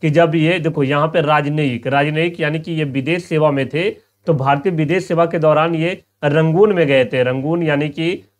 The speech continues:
जो म्यांमार वाला इलाका जो है ना, रंगून यानी कि क्या हो जाएगा, म्यांमार वाला जो इलाका था बाबू, तो म्यांमार में इनकी मुलाकात जो था ये किनसे होता है,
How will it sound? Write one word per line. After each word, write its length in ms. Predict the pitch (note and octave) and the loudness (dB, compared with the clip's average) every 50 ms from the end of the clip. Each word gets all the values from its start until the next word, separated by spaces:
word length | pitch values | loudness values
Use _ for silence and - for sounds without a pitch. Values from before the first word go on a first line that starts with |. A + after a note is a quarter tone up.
| _ C#3+ | _ -10
जो 380 | B2+ C3+ D3+ D#3+ E3 E3+ E3+ | -2 2 4 4 4 4 4
म्यांमार 500 | D3 C#3 C#3+ C#3+ C#3 C#3 C#3 D3 D#3 D#3+ | 2 2 2 2 2 2 0 0 0 2
वाला 180 | D#3+ D#3+ D#3 D#3 | 2 2 2 2
इलाका 320 | D3+ D3+ D3+ C#3+ - F3 | 2 2 0 0 0 0
जो 120 | E3 E3+ F3 | 0 0 0
है 80 | G3+ | 0
ना, 160 | G#3 E3 C3 | 0 -2 -2
रंगून 380 | B2 B2 B2+ C3 C3 D3+ E3 E3 | -2 -2 -2 -2 -4 -4 -4 -2
यानी 220 | D#3 D3+ D3 D3+ | -2 -2 -2 -4
कि 140 | D3 - D3+ | -6 -8 -6
क्या 120 | C#3 E3+ D#3 | -2 0 0
हो 60 | D#3 | 2
जाएगा, 320 | D#3 D#3 E3 F#3+ G#3+ G#3+ _ _ _ _ - | 2 0 0 0 -2 -4 _ _ _ _ -4
म्यांमार 480 | C#3+ D#3 D#3 D#3 D#3 D#3 E3 F3 F#3+ F#3+ | 0 0 2 2 2 4 4 4 4 2
वाला 160 | F#3 F3+ F3 | 0 -2 -2
जो 120 | D#3+ E3+ | 0 0
इलाका 320 | E3+ D#3 D#3 D3+ D3 F3 E3 | 0 0 0 0 0 0 0
था 120 | D3 D#3 | 0 2
बाबू, 380 | C#3 C3 C3 D3+ F#3+ - - - _ _ _ _ | 0 0 0 0 -2 -4 -4 -8 _ _ _ _
तो 80 | D#3+ D3+ | 0 2
म्यांमार 480 | D#3 D#3+ D#3+ D#3 D#3 D#3 D#3+ F3+ F#3+ | 4 2 2 4 4 4 4 4 2
में 120 | F#3+ F#3 F3 | 2 -2 -2
इनकी 220 | E3+ D#3+ E3 F3+ | -4 -4 -4 -4
मुलाकात 520 | E3+ E3 D#3+ D#3 D#3 D#3 D#3+ D#3 D#3+ D#3+ | -2 0 0 0 0 2 2 2 2 0
जो 160 | D#3+ C#3+ D3+ D3+ | -4 -6 -6 -4
था 200 | C#3+ D3+ D3+ D3+ | 0 0 0 0
ये 180 | D3+ D3+ D#3 | 0 -2 -6
किनसे 300 | D3+ - D#3 D3+ - F3+ | -6 -4 -6 -4 0 0
होता 240 | E3+ D#3+ C#3 E3 D#3 | 0 2 2 2 2
है, 180 | D3+ E3+ G#3 | 2 2 0